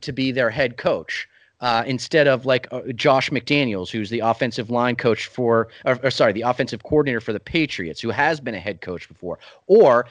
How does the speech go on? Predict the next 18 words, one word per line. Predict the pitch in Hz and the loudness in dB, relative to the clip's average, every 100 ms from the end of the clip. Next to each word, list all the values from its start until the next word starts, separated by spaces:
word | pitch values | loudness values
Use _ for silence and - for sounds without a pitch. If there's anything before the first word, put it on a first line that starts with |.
| - | -10
Saleh, | - 175 143 165 160 78 85 | -6 -2 0 2 0 -2 -6
who | 131 | -6
was | 120 117 | -4 -6
the | |
defensive | 110 117 123 120 117 | -6 -6 -6 -8 -10
coordinator | - 117 117 120 | -6 -2 -2 -2
for | 143 | -2
the | 135 | -2
Niners, | 139 196 95 71 - | 0 0 -2 -8 -16
very | 92 120 113 | -6 -4 -2
capable | 110 127 117 113 | -4 -4 -2 -2
of | 101 | -4
becoming | 98 117 104 | -6 -4 -4
a | |
good | 95 107 87 | -4 -4 -2
coach. | 107 - - - | -4 -6 -20 -10
Coach. | - 151 - | 0 0 0
So | - 160 139 | 2 2 2